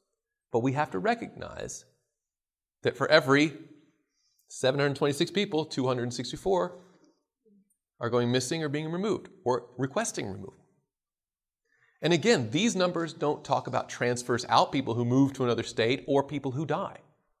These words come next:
This is just looking at our evangelism success or failure. Okay? That's how they came up with these numbers. There might be a better way to crank the numbers, but I'm trying to do the most simple,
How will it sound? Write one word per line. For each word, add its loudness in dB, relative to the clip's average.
This -2
is -2
just -2
looking -2
at -4
our 2
evangelism 0
success -4
or -4
failure. -10
Okay? -6
That's 4
how 4
they 4
came -2
up 2
with -8
these 0
numbers. 2
There 4
might 4
be 8
a 8
better 6
way 6
to 4
crank -2
the -2
numbers, 2
but -2
I'm -2
trying 0
to -2
do 2
the -4
most -2
simple, 0